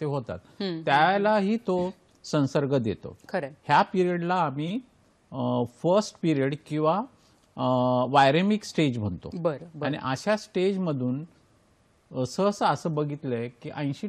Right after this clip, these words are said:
Speaker 1: टक्के लोक ह्या स्टेजमधूनच बरे होतात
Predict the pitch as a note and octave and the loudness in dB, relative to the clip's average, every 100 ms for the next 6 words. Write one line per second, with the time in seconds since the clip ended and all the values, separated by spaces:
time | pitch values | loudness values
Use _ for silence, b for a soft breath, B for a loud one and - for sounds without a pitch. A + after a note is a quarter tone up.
0 | F#3 - - D#3+ B2 - B2 D#3 - _ | -8 -6 -6 -4 -4 -4 -6 -6 -10 _
1 | _ - D3+ - E3 F3+ F3+ D#3+ D#3+ F3+ | _ -2 -2 0 -2 0 -2 -2 -2 -4
2 | G3+ - - C#3 C#3+ E3 F3 B2+ - | -6 -10 -6 0 2 2 0 -4 -6